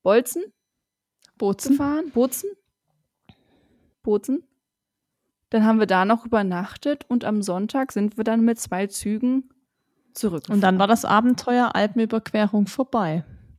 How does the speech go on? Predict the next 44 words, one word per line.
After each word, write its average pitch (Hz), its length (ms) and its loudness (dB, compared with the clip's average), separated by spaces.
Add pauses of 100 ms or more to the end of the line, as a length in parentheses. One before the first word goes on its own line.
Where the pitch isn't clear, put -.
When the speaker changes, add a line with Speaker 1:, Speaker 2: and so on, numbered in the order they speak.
(120)
Speaker 2:
Ja, 302 160 4
Speaker 1:
Ja. 254 120 8
Speaker 2:
so 190 40 6
schnell 196 220 4
kann's 240 320 2
gehen. 214 340 10 (380)
Speaker 1:
Und 226 80 10
dann 226 160 6
war 208 100 6
ich 214 80 6
wieder 233 220 4
zurück 233 260 -2
in 226 140 4
Berlin 208 400 0 (800)
und 202 200 -2
hatte 233 220 0
genau 208 400 2
diesen 240 400 4
merkwürdigen 247 580 0
Moment, 226 540 0
den 180 100 -8
ich 190 140 -6 (360)
nach 185 180 -2
dem 175 140 -2
Zutt - 320 -4
hatte, 262 460 0 (340)
den 214 120 4
ich 196 120 2
nach 185 140 -2
meiner 180 240 0
Thailand-Reise 240 960 0
hatte. 208 220 -6
Du 202 80 -4
kommst 233 340 -2
irgendwie 226 300 -2
in 214 80 0
deine 185 320 -6
Wohnung, 285 420 -2 (540)
hast - 180 -6
dieses 220 240 -2
krasse 269 400 -2
Abenteuer 226 640 2
im 202 160 0
Nacken 262 340 0